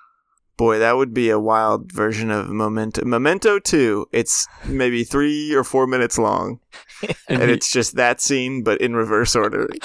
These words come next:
Speaker 3: <laughs> What? Let me
Speaker 1: Oh.
Speaker 3: ask you this.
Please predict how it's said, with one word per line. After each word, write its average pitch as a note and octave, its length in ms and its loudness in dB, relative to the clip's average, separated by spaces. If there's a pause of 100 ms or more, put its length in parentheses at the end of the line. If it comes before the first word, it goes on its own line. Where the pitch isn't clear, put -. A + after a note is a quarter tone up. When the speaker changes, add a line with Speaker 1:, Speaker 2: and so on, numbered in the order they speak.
(300)
Speaker 3:
<laughs> F#3 1200 -4 (1700)
What? B2+ 360 2
Let B2+ 200 2
me C3 80 2
Speaker 1:
Oh. B2+ 40 2
Speaker 3:
ask A#2+ 200 0
you A#2+ 80 0
this. C#3 320 0